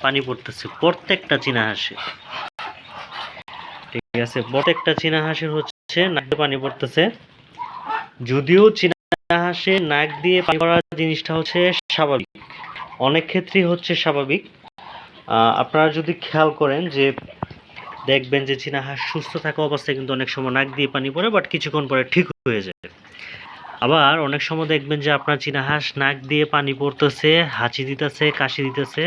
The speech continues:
চুনা পায়খানা করতেছে, তখন বুঝতে হবে যে আপনার হাঁসের অবস্থা কিন্তু খুবই খারাপ। বিশেষ করে হচ্ছে হাঁসের ঠান্ডা লাগছে। আর এই অবস্থায় যদি আপনি আপনার হাঁসগুলোকে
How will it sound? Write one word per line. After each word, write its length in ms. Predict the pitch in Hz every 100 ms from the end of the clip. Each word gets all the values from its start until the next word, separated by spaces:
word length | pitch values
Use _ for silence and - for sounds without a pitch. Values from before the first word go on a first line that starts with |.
| 202 - - - - -
চুনা 240 | - 151 156
পায়খানা 320 | 160 143 139
করতেছে, 360 | 131 127 139 165
তখন 280 | - 147 147
বুঝতে 280 | 135 143 - 139
হবে 180 | 135 139
যে 100 | 135
আপনার 280 | 120 139
হাঁসের 360 | 120 117 - 123
অবস্থা 320 | 120 123 - 113
কিন্তু 220 | 113 113
খুবই 260 | - 120
খারাপ। 260 | 117 120 107 - 110
বিশেষ 200 | 113 117
করে 140 | 123
হচ্ছে 200 | 123 -
হাঁসের 360 | 117 110 - 180 - - - - -
ঠান্ডা 280 | - 139 135
লাগছে। 260 | 117 104 -
আর 120 | 110
এই 200 | 110 135 147
অবস্থায় 340 | 147 143 139
যদি 160 | 131 135
আপনি 240 | 131 -
আপনার 280 | 127 120 131
হাঁসগুলোকে 640 | 117 120 117 127 127 127